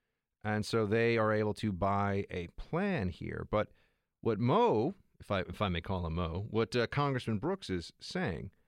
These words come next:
is that those who are in that,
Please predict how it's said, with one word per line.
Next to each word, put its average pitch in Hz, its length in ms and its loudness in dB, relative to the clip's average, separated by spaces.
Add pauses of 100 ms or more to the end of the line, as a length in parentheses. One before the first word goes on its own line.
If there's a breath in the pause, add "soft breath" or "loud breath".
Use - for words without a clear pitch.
(800)
is 98 200 -4
that 110 320 0
those 156 760 2
who 127 220 4
are 117 260 4
in 139 260 4
that, 151 320 4